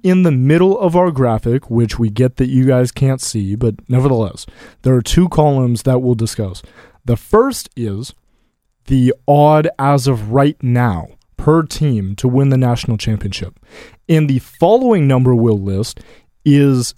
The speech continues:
the odd at the beginning of the season. So clearly there's been monumental change among all of these programs. And the key here is when we say plus and then a number,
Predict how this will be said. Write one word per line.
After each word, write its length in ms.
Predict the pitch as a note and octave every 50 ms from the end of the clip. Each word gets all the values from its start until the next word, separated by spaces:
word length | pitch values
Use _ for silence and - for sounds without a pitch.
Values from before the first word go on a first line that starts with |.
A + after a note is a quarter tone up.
| -
the 240 | - B2 C3+ D3 - - -
odd 340 | D3+ D3+ D#3 D#3+ D#3+ E3 E3
at 220 | - D#3 C#3+ -
the 100 | - D#3
beginning 640 | B2+ A2+ C3+ B2+ A#2 A2+ - C#3+ D3+ D3+ D#3+ E3 D#3 -
of 260 | - C#3+ C#3+ C3 B2 B2
the 100 | A#2+ A2+
season. 600 | - - - F#3+ F#3+ D3+ G2+ G2 E2+ E2+ F2 -
So 300 | - - - C#3+ C#3+ C3+
clearly 460 | - - F3+ F#3+ G3 F#3+ F3+ D#3+ D3
there's 260 | C3+ C3+ C3 C3+ A#2+
been 380 | - C#3 C3 A#2+ A2 G#2+ G2+ - _ _ -
monumental 920 | - B2 B2+ C#3 D3 D#3 D#3 D3 C3+ B2+ C3 D3 F3 G3 - - A#2+ G#2+
change 560 | - - - C3 A2+ F#2+ F2+ F#2+ A2+ - - _ _ - - - - - -
among 320 | D3+ C#3+ C#3+ C#3+ C#3 C3+ C3 -
all 240 | - C#3 D#3 D#3+ F3
of 80 | D#3+
these 180 | C#3+ C3+ B2+ A2+
programs. 520 | - - C3+ A#2+ G#2+ F#2+ F2 - - - _ _ - - - _ _ _ -
And 180 | E3 F3 F3
the 100 | D#3+ C#3
key 420 | C3 - - - F3 F#3+ G#3 A3+ A3
here 400 | - C#3+ B2+ G#2+ F#2+ G2 B2+ - - _ _ - - - - - _ _ -
is 240 | D#3+ D#3+ D#3 C#3+ D3+
when 240 | D3+ D3 C3+ A#2+ A#2+
we 200 | C#3 F3 G3+ G#3
say 360 | - - - E3 D3 C#3+ C3
plus 840 | B2 - - - - C3+ C3+ E3+ G3+ F#3 B2 C3 D#3 - - - - _ _ _ _ -
and 240 | D#3 D3 C#3+ C#3 B2+
then 340 | A2 A2 B2+ D#3 F3+ G3 G3+
a 40 | F#3+
number, 640 | E3 C3+ C3 B2+ C#3 D3+ D3+ A#2 G2+ F#2 G#2 C3+